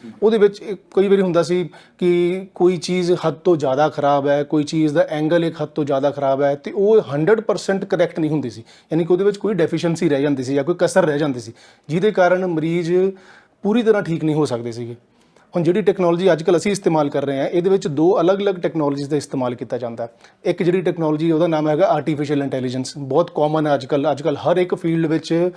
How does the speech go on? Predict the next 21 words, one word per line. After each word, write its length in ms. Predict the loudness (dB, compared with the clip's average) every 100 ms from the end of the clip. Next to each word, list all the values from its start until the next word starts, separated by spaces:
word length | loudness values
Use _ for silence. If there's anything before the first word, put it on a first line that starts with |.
| -10 -20 -20 -10 0
ਅ, 20 |
ਆਰਟੀਫੀਸ਼ੀਅਲ 720 | 4 4 2 2 0 0 0
ਇੰਟੈਲੀਜੈਂਸ 560 | 2 0 0 0 -2 -2
ਬਹੁਤ 340 | 0 2 2
ਜ਼ਿਆਦਾ 240 | 0 0 0
ਤਰੱਕੀ 300 | 0 -2 0
ਕਰ 160 | 0
ਰਿਹਾ 160 | 0 -4
ਹੈ। 60 | -8 -20 -20 -20 _ _
ਦੂਜੀ 380 | -4 -2 2 0
ਟੈਕਨੋਲੋਜੀ 540 | 2 -2 2 0 0 0
ਜਿਹੜੀ 160 | 0
ਇਸਤੇਮਾਲ 360 | 0 0 0 2
ਕਰਦੇ 260 | 0 0 0
ਹਾਂ, 60 |
ਉਹ 100 | 2
ਅਸੀਂ 140 | 0 0
ਕਰਦੇ 280 | -2 0
ਹਾਂ 140 | -2 0
ਔਗਮੈਂਟਿਡ 540 | 2 2 0 0 -2 -2
ਰਿਐਲਿਟੀ। 420 | -2 -4 -6 -12